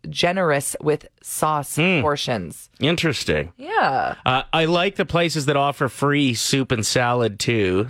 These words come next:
Speaker 1: Oh,
Speaker 2: like
Speaker 1: yeah, for
Speaker 2: Olive
Speaker 1: sure.
Speaker 2: Garden and Eastside Mario's.
Speaker 1: Yeah, and then you bring home your actual meal. You have a couple bites, and then you save it for the next day.
Speaker 2: That's always my plan, and then I end up eating it
Speaker 1: Oh, yeah.
Speaker 2: anyway. But
Speaker 1: Are you kidding me? I get in the car, and I'm already opening up those <laughs>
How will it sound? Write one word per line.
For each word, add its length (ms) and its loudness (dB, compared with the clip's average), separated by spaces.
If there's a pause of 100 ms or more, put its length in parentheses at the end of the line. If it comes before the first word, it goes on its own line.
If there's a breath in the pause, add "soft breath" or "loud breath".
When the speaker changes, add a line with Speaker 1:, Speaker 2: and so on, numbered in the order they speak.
Speaker 1:
Oh, 40 -2
Speaker 2:
like 200 2
Speaker 1:
yeah, 140 -2
for 60 0
Speaker 2:
Olive 260 2
Speaker 1:
sure. 100 -2
Speaker 2:
Garden 480 2
and 340 0
Eastside 380 0
Mario's. 580 0
Speaker 1:
Yeah, 100 2
and 80 0
then 120 -2
you 100 0
bring 280 0
home 300 0
your 120 2
actual 320 0
meal. 360 2
You 120 2
have 120 0
a 60 -6
couple 240 -2
bites, 380 0
and 120 0
then 140 0
you 400 0
save 240 0
it 60 -2
for 120 -2
the 100 0
next 260 -4
day. 160 -6
Speaker 2:
That's 200 2
always 240 2
my 140 2
plan, 460 0
and 100 2
then 80 2
I 160 2
end 160 0
up 140 -4
eating 320 0
it 220 0
Speaker 1:
Oh, 140 2
yeah. 200 2
Speaker 2:
anyway. 240 2
But 380 0
Speaker 1:
Are 40 0
you 80 -2
kidding 220 -2
me? 80 0
I 80 0
get 120 0
in 60 -8
the 80 -2
car, 320 0
and 80 0
I'm 120 -4
already 240 4
opening 360 2
up 100 -4
those 280 0
<laughs> 260 -4